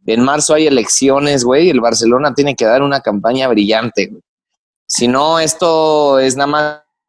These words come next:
la primera gota del vaso que se va a derramar lo de Messi, o sea, la temporada que entra se va a ir Messi, se van a ir todos, vamos a tener un técnico nuevo, que, que lo de Koeman es un buen esfuerzo, eso también hay que reconocerlo, o sea, es un buen técnico,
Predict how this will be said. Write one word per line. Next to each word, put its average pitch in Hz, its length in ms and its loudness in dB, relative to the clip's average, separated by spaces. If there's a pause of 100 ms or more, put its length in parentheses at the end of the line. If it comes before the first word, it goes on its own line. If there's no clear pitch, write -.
(680)
la 139 140 0
primera 131 280 -2
gota 135 300 -2
del 110 120 0
vaso 135 200 -2
que - 80 -10
se - 40 -6
va 123 60 2
a 127 40 2
derramar 113 300 -2
lo 120 100 0
de 95 60 -4
Messi, 104 280 -10
o - 80 -14
sea, - 120 -6 (280)
la 107 60 -2
temporada 127 280 -2
que 143 60 -6
entra 131 120 -4
se 120 100 -4
va 123 40 2
a 127 40 0
ir 127 40 -2
Messi, 151 260 -2
se 127 120 -2
van 127 80 -2
a - 20 0
ir 117 80 -2
todos, 160 400 0
vamos 143 160 -2
a - 100 -14
tener 123 120 -6
un 139 120 -12
técnico 135 380 -4
nuevo, 175 420 -2 (560)
que, 120 140 0
que 120 160 -2
lo 120 80 2
de 117 80 2
Koeman 165 300 -2
es 147 100 0
un 156 100 2
buen 151 140 0
esfuerzo, 135 460 -2
eso 117 160 -2
también 113 260 -2
hay 123 80 -2
que 113 140 -4
reconocerlo, 98 640 -2
o - 20 -6
sea, 104 120 -6
es 95 160 -4
un 117 200 -10
buen 120 240 -2
técnico, 139 520 -2